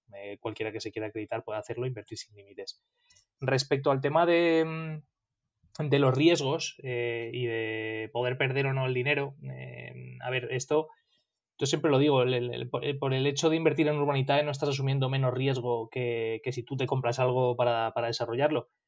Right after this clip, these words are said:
Eh, lo que sí estás haciendo es contar con profesionales que nos dedicamos a esto, que vemos,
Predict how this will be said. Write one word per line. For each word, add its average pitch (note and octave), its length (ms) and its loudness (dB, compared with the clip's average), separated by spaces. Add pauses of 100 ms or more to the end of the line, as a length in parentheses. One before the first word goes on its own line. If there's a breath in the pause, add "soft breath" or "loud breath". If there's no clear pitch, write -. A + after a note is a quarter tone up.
(480)
Eh, - 320 -6
lo B2 160 -2
que B2+ 120 0
sí D3+ 120 0
estás C#3+ 220 4
haciendo D#3+ 500 2
es D3+ 400 0 (380)
contar C#3 380 4
con D3 140 0
profesionales D3 600 0
que C#3 100 -4
nos B2 140 -4
dedicamos C3 380 -2
a C#3 100 4
esto, D3+ 280 0
que C#3+ 80 -2
vemos, B2+ 460 -2